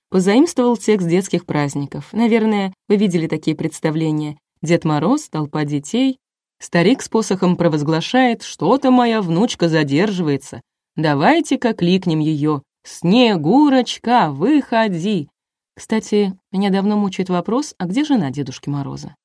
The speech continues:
И его дочка. Почему он повсюду появляется исключительно с внучкой? «Помогите нам!» обратилась к публике Маша.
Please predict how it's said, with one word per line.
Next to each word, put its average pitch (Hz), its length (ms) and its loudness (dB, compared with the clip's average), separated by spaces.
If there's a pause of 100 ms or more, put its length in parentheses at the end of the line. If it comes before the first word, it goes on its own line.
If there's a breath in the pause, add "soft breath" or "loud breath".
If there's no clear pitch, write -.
(160)
И 180 60 0
его 240 180 4
дочка. 196 420 -4 (260)
Почему 185 280 -2
он 254 80 0
повсюду 254 360 -2
появляется 208 440 0
исключительно 190 640 -2
с 190 100 -6
внучкой? 214 520 0 (720)
«Помогите 349 640 6
нам!» 156 340 0
обратилась 175 500 0
к - 80 -20
публике 175 380 -2
Маша. 160 420 -4